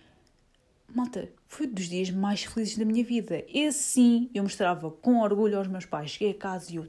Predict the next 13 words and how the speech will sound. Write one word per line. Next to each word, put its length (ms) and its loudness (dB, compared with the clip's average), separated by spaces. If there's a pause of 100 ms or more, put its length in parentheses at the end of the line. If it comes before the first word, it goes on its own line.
(100)
tive 320 4
vinte. 680 2 (360)
E 80 -4
pronto, 360 -2 (480)
ah, 460 4 (220)
foram 360 2
três 320 2
anos, 580 2
foram 300 -4
três 360 0
anos, 1200 -6 (280)
eh, 840 -2 (380)
interessantes. 880 -4